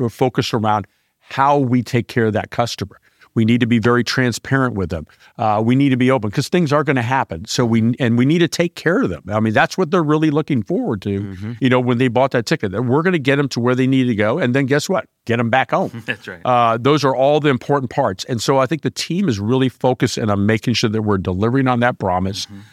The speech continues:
Speaker 1: uh, that we made to them. We need to do it safely, which everybody's doing. Uh, that is, those are the, that's the fundamental of what we have going on here. And, and, you know, as, as long as we can t-, continue to do it, that's aspiring to what we wanna do, is taking care of our customers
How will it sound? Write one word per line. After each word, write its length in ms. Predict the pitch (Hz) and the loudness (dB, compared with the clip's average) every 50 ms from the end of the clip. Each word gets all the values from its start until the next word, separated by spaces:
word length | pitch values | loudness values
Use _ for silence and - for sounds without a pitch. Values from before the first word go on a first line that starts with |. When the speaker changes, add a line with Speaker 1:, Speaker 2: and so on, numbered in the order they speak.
| _ _ - | _ _ 0
Speaker 1:
uh, 180 | 110 107 104 104 | 2 2 2 2
that 100 | 107 101 | 0 0
we 120 | 110 104 | 0 0
made 220 | 104 110 113 110 - | 2 2 0 0 -2
to 60 | - | -4
them. 80 | 78 87 | -4 -2
We 100 | 101 107 | -2 0
need 160 | 110 120 117 | 2 2 2
to 100 | 110 113 | 2 2
do 120 | 107 120 120 | 2 2 0
it 120 | 127 - | 0 -2
safely, 400 | - - 139 143 139 - - 87 | -2 0 0 0 0 -2 -4 -2
which 200 | 98 117 127 - | -2 -2 0 0
everybody's 500 | 151 131 123 139 123 139 139 139 127 98 104 | 0 0 0 0 0 0 0 0 0 -2 -2
doing. 340 | 101 131 151 147 98 80 - - - _ _ - - _ | -2 0 0 0 -2 -4 -8 -12 -20 _ _ -20 -10 _
Uh, 380 | - 117 113 107 104 101 104 107 | -2 0 2 2 2 0 0 -2
that 400 | 127 110 95 120 123 139 147 - | -4 -4 0 0 2 2 0 0
is, 240 | 180 170 131 107 - | 0 0 0 0 -2
those 300 | - 123 123 143 147 135 | -2 0 0 0 0 0
are 40 | 143 | 0
the, 160 | 135 127 127 | 2 0 0
that's 300 | 123 120 127 135 - - | 0 0 -2 -2 -2 -4
the 80 | - 139 | -4 -4
fundamental 640 | - - 139 131 131 123 117 113 117 120 117 110 | -2 0 0 2 2 2 2 2 2 2 0 0
of 60 | 101 90 | 0 -2
what 160 | 98 110 113 | -2 -2 -2
we 100 | 110 101 | -2 0
have 260 | 95 107 101 101 95 | 2 2 0 0 0
going 220 | 92 104 101 98 | -2 -2 0 0
on 160 | 95 107 127 123 | 0 0 0 0
here. 220 | 104 92 92 101 | 0 0 0 0
And, 160 | 98 101 107 - | -2 -2 -2 -2
and, 260 | 110 104 107 101 - - _ _ _ _ _ _ | -2 0 0 -2 -4 -8 _ _ _ _ _ _
you 60 | - 120 | 0 2
know, 220 | 127 123 120 - - _ _ | 2 2 2 -2 -6 _ _
as, 220 | 127 127 123 95 110 131 - | -2 -2 0 0 -2 -2 -2
as 100 | 139 107 | -2 0
long 180 | 107 139 160 180 | 2 2 2 2
as 80 | 180 131 | 2 0
we 120 | 147 151 | -2 -2
can 160 | - 143 131 | 0 -2 -2
t-, 180 | 117 - - - _ | -2 -4 -10 -16 _
continue 380 | - 123 117 - 143 139 131 123 | -4 -4 0 0 2 2 2 2
to 40 | |
do 180 | 110 117 147 165 | 2 0 0 0
it, 120 | 131 110 98 | 0 0 0
that's 220 | 117 117 - - | 0 0 0 0
aspiring 520 | 117 - - - - 127 123 127 127 127 117 | -2 -2 -4 -2 0 2 2 2 2 2 2
to 120 | 117 113 | 0 0
what 300 | 107 101 107 110 - 131 | 0 2 0 0 0 0
we 200 | 113 104 123 123 | 0 2 2 2
wanna 320 | 110 107 110 110 110 104 | 2 0 0 0 0 0
do, 180 | 98 95 104 101 98 | 0 0 0 0 0
is 100 | 95 - | -2 -2
taking 320 | - 110 117 - 135 123 | -4 -4 -4 -2 -4 -4
care 260 | - - 120 117 113 | -2 0 0 2 2
of 120 | 113 101 - - | 0 0 -2 -2
our 120 | 110 110 107 | -2 -2 -2
customers 560 | - - 113 110 - - 110 107 107 101 95 | -2 -2 -4 -4 -4 -4 -4 -4 -4 -4 -6